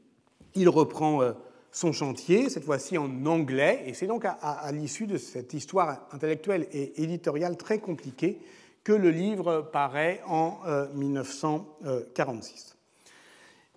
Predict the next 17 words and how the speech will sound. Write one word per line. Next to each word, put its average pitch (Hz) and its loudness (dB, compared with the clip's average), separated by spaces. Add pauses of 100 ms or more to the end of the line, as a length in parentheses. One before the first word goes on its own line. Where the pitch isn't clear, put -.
(220)
Il 156 2
n'a 139 8
été 135 2
traduit 147 0
en 147 0
français 143 -2
qu'en 147 -4
deux 123 -4
mille 180 -2
quatre 143 4
chez 139 -10
Fayard 143 0
sous - -8
le 127 -4
titre 127 -12
Laudes 135 0
Regiae, 135 -2